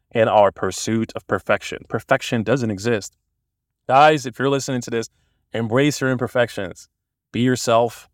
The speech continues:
Use the words that you actually use. And even if it's just photos, even if it's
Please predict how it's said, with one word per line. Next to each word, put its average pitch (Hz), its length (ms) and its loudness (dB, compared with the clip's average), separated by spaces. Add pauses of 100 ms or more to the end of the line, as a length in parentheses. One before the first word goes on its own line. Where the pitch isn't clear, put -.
Use 139 440 -2
the 127 100 0
words 117 280 2
that 104 160 -8
you 101 80 0
actually 107 460 0
use. 107 520 -6 (640)
And 95 480 0 (1040)
even 175 200 2
if - 120 2
it's 117 100 -2
just 104 240 -2
photos, - 600 0 (400)
even 135 260 0
if 123 220 -4
it's - 440 -6